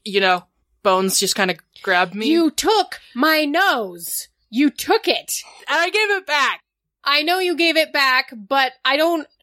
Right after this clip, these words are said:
Speaker 2: you know, I'm just saying.
Speaker 1: I don't have my disguise kit. I don't ha-, you know, I just have, like,
Speaker 2: You
Speaker 1: regular
Speaker 2: took
Speaker 1: poison and stuff that I
Speaker 2: my
Speaker 1: would have on me
Speaker 2: nose.
Speaker 1: every, every, everywhere I go,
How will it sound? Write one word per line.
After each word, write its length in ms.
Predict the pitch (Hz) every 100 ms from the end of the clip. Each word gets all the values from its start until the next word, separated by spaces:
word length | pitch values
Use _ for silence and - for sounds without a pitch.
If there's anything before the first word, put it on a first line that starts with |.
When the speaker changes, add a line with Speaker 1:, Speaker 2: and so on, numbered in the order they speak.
| -
Speaker 2:
you 200 | 262 277
know, 280 | 285 311 269
I'm 140 | 254
just 240 | 285 -
saying. 220 | - 339 254
Speaker 1:
I 80 |
don't 280 | 254 320 349
have 420 | - - 320 294 254
my 180 | 240
disguise 640 | 208 185 - 320 311 302 -
kit. 340 | - 320 254 _
I 220 | 240 214 202 185
don't 280 | 262 269
ha-, 140 | 277 269
you 140 | 240
know, 120 | 233 220
I 100 | 220
just 220 | 254 277
have, 260 | 285 262 247
like, 260 | 208 196 - _ _ _
Speaker 2:
You 220 | 220 254
Speaker 1:
regular 560 | 269 311 339 330 320 311
Speaker 2:
took 80 | 294
Speaker 1:
poison 480 | 302 285 254 247 226
and 160 | 214
stuff 340 | - 208 175 170
that 100 | 233
I 40 | 190
Speaker 2:
my 60 |
Speaker 1:
would 100 | 190
have 220 | 190 208 208
on 200 | 202 208
me 360 | - 190 190
Speaker 2:
nose. 420 | 190 - - - _
Speaker 1:
every, 460 | 233 240 233 233 220 - -
every, 280 | 226 240 226 -
everywhere 460 | 214 214 220 214 202
I 80 | 190
go, 400 | 180 151 143